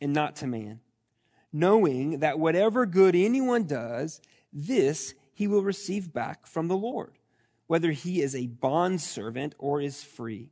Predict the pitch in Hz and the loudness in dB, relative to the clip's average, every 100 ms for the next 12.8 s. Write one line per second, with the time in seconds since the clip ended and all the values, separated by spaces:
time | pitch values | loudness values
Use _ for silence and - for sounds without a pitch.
0 | _ _ _ _ _ _ _ _ _ - | _ _ _ _ _ _ _ _ _ -8
1 | 147 185 - 113 123 - 143 175 - 135 | -4 -2 -4 -6 -8 -4 -2 -2 -4 -4
2 | 139 147 - 170 214 156 104 - _ _ | -2 -2 -4 -2 -2 -2 -6 -16 _ _
3 | _ 135 139 - 143 175 - 226 - 147 | _ -8 -8 -2 0 0 -2 -6 -4 -4
4 | 120 - 117 131 _ _ _ 147 160 196 | -4 -4 -12 -14 _ _ _ 0 2 4
5 | 214 147 120 - - 233 143 123 135 _ | 2 0 -2 -6 -6 -2 -2 -4 -6 _
6 | _ - 160 135 127 135 131 123 - 127 | _ -6 -4 -4 -4 -2 0 -2 -8 -18
7 | 123 131 143 202 208 202 214 - - 214 | -4 0 0 -2 -2 -2 -4 -8 -8 -8
8 | - 175 170 165 240 180 - - - 165 | -2 -2 -2 -4 -2 -2 -4 -10 -18 -18
9 | - _ _ _ _ 151 170 175 180 156 | -20 _ _ _ _ 0 2 2 0 -8
10 | - 139 135 - - 185 117 104 107 127 | -8 -8 -8 -12 -10 -10 -10 -12 -14 -16
11 | _ _ _ _ _ _ _ - 131 131 | _ _ _ _ _ _ _ -8 -4 -2
12 | 135 131 117 135 135 113 113 | -2 -2 -2 -2 -2 -4 -8